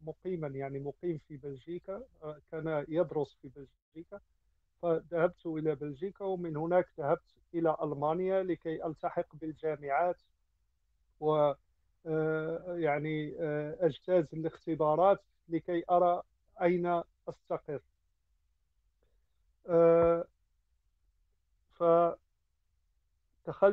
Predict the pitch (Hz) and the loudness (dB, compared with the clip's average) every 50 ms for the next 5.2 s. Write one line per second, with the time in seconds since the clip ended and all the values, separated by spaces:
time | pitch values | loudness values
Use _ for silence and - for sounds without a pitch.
0 | 202 - 190 175 180 170 160 160 165 165 175 190 202 208 208 208 208 208 214 - | 4 2 2 4 4 6 4 4 4 2 0 0 2 2 2 2 2 2 2 0
1 | - - 185 175 165 175 170 165 170 170 160 160 - - 185 - - 190 196 190 | -2 0 0 0 0 0 0 0 0 0 0 -2 -4 -6 -6 -2 0 2 2 2
2 | 185 180 170 170 190 190 202 196 196 185 175 - 185 185 180 180 160 - 175 165 | 0 -4 -4 0 0 2 2 2 0 0 0 -2 -2 -2 -2 -2 -4 -6 -6 -4
3 | 170 170 156 170 185 185 185 170 - - _ - 185 175 147 135 123 - _ _ | -4 -4 -2 -2 -4 -4 -4 -4 -6 -6 _ -2 0 0 0 0 -2 -6 _ _
4 | _ _ _ _ _ _ _ _ _ _ _ _ _ - - _ - - 180 170 | _ _ _ _ _ _ _ _ _ _ _ _ _ -20 -20 _ -2 2 4 4
5 | 156 143 127 107 | 4 4 2 0